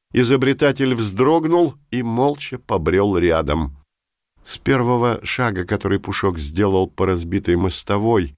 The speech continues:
он ощутил себя владыкой этого забытого хозяином места. Когда-то Беляк боялся в Мурлиане всего. Он боялся, что его котята останутся голодными, боялся, что коллеги-кашквизиторы,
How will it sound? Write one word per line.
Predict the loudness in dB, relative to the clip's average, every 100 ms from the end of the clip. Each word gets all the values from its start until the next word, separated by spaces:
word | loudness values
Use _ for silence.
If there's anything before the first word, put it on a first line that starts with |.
| _ _ _ -2
он | 2 2
ощутил | 2 0 -2 -4 0 0
себя | 0 -2 0 2
владыкой | 2 2 2 0 -4 -4 0 0 0 -2
этого | -2 -2 -2 0
забытого | 0 0 0 0 -2 -2 -2 -2
хозяином | -2 -4 0 2 2 2 0 0
места. | 0 0 0 -2 -6 -6 -8 -8 _ _
Когда-то | -4 0 0 0 0
Беляк | 0 2 2 2 0
боялся | 2 4 2 0 0 0
в | 0
Мурлиане | 0 0 2 2 2 2 2
всего. | 0 -2 0 0 0 -4 _ _ -4
Он | 0 2
боялся, | 2 2 0 -4
что | -2 0
его | 2 0
котята | -4 -2 -2 0 -2
останутся | -2 -2 -2 -2 -4
голодными, | -2 0 0 -2 -4 -6 -8 -14 _ _ _ _ _
боялся, | 0 2 2 -2 -6
что | -4 0 0 -2
коллеги-кашквизиторы, | -2 0 2 2 0 -2 -2 -6 -4 -2 0 0 0 0 0